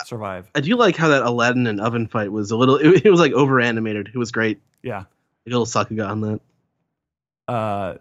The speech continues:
Speaker 1: so Jinbei, part of what Jinbei wants to do is he wants to help his crew create this, like, ocean current where they're all, like, swimming in different directions and affecting how the,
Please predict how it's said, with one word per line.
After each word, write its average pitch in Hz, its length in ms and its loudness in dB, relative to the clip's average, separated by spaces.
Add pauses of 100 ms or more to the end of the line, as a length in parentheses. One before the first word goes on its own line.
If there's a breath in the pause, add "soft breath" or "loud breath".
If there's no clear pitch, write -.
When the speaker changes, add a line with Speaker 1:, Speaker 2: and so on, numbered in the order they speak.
(140)
Speaker 1:
so 117 760 -4 (380)
Jinbei, 170 340 -4
part 180 200 0
of 135 140 -8 (280)
what 143 160 -10
Jinbei 139 320 -6
wants 123 240 -10
to - 60 -20
do 123 140 -8
is 110 120 -12
he 117 80 -16
wants 113 220 -14
to - 60 -20
help 110 280 -14
his 107 180 -16
crew 104 440 -12
create 107 560 -16
this, 104 280 -16
like, 95 200 -20
ocean 135 340 -6
current 101 340 -14
where 104 200 -8
they're 110 180 -6
all, 127 140 -2
like, 113 180 -6
swimming 147 360 -6
in 113 100 -6
different 120 240 -10
directions 113 500 -8
and 98 100 -14
affecting 113 440 -14
how 107 240 -12
the, 95 540 -16